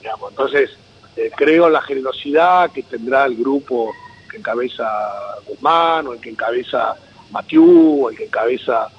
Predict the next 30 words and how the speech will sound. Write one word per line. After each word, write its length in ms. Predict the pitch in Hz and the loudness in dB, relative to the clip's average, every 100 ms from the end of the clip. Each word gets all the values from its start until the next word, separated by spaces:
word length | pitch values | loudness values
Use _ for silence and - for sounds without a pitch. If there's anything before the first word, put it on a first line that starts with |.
| - _ | -20 _
eh, 200 | 113 113 104 | -6 -6 -2
Paz, 460 | 151 156 165 160 151 - | 2 2 2 -2 -6 -6
o, 460 | 110 107 107 107 107 | -6 -6 -10 -10 -12
eh, 100 | 104 - - - | -16 -16 -18 -10
Acebal, 640 | 123 147 170 165 156 131 | -2 2 2 2 -2 -6
los 100 | 107 | -8
que 120 | - - | -8 -6
son 160 | 131 | -4
los 100 | 127 | -4
candidatos. 600 | - 117 135 175 180 135 - - - - | -4 -2 0 2 2 0 -4 -20 -20 -6
Y 60 | |
bueno, 240 | 269 277 151 | 2 2 2
ya 220 | 220 240 | 2 2
la 80 | 196 | 2
interna 260 | 160 180 147 | 0 0 0
pasó, 600 | 113 - 160 110 90 107 | -4 2 4 4 -2 -2
hay 140 | 135 | -2
que 240 | 156 131 113 | 0 0 0
tratar 340 | 120 131 135 | -8 -4 -2
de 80 | 131 | -2
acompañar, 640 | 107 104 113 120 135 120 - - - | -6 -8 -6 -2 0 -2 -6 -20 -6
y 40 | 196 | 0
acompañar 340 | 208 269 269 | 2 4 4
la 80 | 220 | 4
boleta 260 | 165 147 131 | 2 -2 -8
completa. 580 | 120 214 202 147 107 104 | -4 2 2 2 -8 -12
Uno 140 | 120 139 | -6 -4
no 80 | 120 | 0
puede 200 | 143 107 | -2 -2
decir, 300 | - 110 | -10 -14